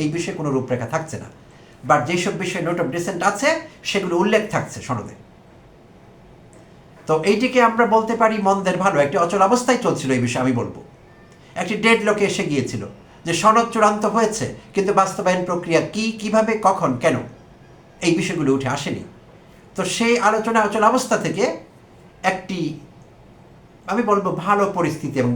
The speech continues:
ভালো অগ্রগতির জায়গায় এসেছে বলতেই হবে। তবে এখানেও কথা আছে। আমি সেই কি ফিচার তিনটির কথা বলেছিলাম শুরুতেই, তিনটি কি ফিচার। সেই তিনটি কি ফিচারে আবার ফিরে আসি।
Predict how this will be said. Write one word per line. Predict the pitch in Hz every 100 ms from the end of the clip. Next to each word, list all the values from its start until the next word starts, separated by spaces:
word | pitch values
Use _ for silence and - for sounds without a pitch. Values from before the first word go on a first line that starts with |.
| 120
ভালো | 175 175 143
অগ্রগতির | 131 139 135 135 120
জায়গায় | 113 113 113 170
এসেছে | 208 214 - - - - - - - - - - -
বলতেই | 226 214 127
হবে। | 117 - - - - - - - - - - - - - - - - - - - - 226
তবে | 185 - - - - - - - - 220
এখানেও | 226 233 208 135
কথা | 120 104
আছে। | - - - - - - - - 165
আমি | 196 202 - - -
সেই | 233 233 -
কি | 220 214 -
ফিচার | 208 202 -
তিনটির | 190 185 175
কথা | 151 131
বলেছিলাম | 127 123 123 -
শুরুতেই, | 147 131 214 - - -
তিনটি | 214 214 160
কি | 123
ফিচার। | 113 - - - - - - -
সেই | 220 226
তিনটি | 247 247 240
কি | 220
ফিচারে | 214 214 190 185
আবার | 185 185
ফিরে | 147 113 101
আসি। | -